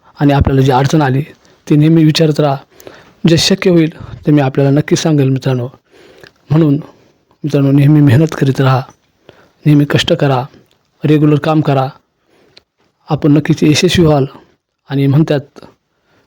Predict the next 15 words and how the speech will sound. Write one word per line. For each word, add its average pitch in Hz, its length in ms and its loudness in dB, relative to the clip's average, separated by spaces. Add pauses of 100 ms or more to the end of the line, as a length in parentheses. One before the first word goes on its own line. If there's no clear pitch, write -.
(160)
अं, 139 640 0 (880)
कष्टाचं 156 360 -2 (120)
फळ, 151 140 0 (1080)
मेहनतीचं 156 520 0
फळ 156 100 0
हे 147 120 2
गोड 151 240 2
राहतंय 135 340 -4 (1800)
आणि 147 180 -4
मेहनत 151 260 2 (120)
केल्यानंतर 147 500 0 (240)
ज्यावेळेस 143 280 2
तुम्हाला 151 220 2
यश 135 200 0
येईल 139 200 2